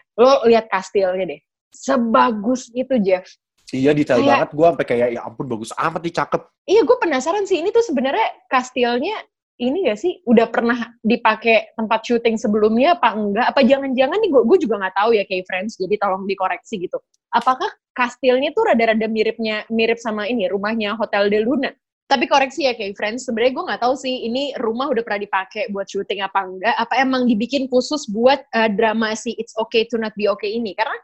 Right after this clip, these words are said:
Speaker 1: sebenarnya kalau di dalamnya, kok gue ngerasa sedikit mirip Hotel de Luna. Tapi
Speaker 2: Oh.
Speaker 1: dalamnya ya, luarnya jauh banget bedanya. Dia bener-beneran kayak, wah, ini kastil horor gitu.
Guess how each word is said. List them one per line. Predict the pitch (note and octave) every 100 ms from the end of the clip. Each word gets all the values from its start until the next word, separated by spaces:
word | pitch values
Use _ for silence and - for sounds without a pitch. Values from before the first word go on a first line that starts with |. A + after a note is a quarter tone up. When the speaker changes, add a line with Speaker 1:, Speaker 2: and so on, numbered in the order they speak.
| _ _
Speaker 1:
sebenarnya | A3+ C#4+ G4+
kalau | C4+ A#3+
di | A#3
dalamnya, | F3+ F#3+ G#3 B3 F4+ F#4 _ _ _
kok | F#4+ D#4+
gue | E4
ngerasa | F#4 C4+ B3 E4+
sedikit | - A3 A3 - -
mirip | C#4 A#3 C4
Hotel | C4+ G#3 G#3+
de | G3+ G3+
Luna. | G#3+ A3 D3
Tapi | - G#3+ -
Speaker 2:
Oh. | G4
Speaker 1:
dalamnya | C4+ A3+ C#4+ D#4
ya, | G#3 F#3
luarnya | A3+ C4 C#4 F4+ B3+
jauh | C4+ B3+
banget | A#3+ D4 E4+
bedanya. | A#3 A#3 C4+ C#4+
Dia | A3 A#3
bener-beneran | G#3 A3 G#3+ A3 A3
kayak, | G#3+ - _ _
wah, | B3
ini | A#3+ B3+
kastil | G#3 G3 - G3
horor | F#3+ F#3 G3 G3 F#3+ F#3+
gitu. | F#3+ A3+ G#3+ G#3